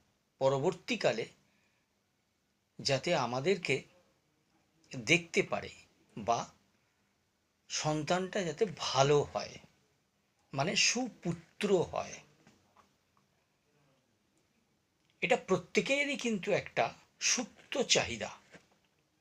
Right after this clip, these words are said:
অনেক ক্ষেত্রে দেখা গেছে যে যখন তারা ছোট থাকে, তখন তারা পিতামাতার কথা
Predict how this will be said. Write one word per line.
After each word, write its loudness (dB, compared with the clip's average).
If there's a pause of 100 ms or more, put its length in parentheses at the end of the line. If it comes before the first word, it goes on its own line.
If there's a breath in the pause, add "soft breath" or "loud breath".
(2000 loud breath)
অনেক 2
ক্ষেত্রে 0
দেখা 2
গেছে 0 (420)
যে 2 (3250)
যখন 0
তারা 0 (100)
ছোট 0 (200)
থাকে, -4 (320)
তখন -4
তারা -2 (960)
পিতামাতার 0
কথা -8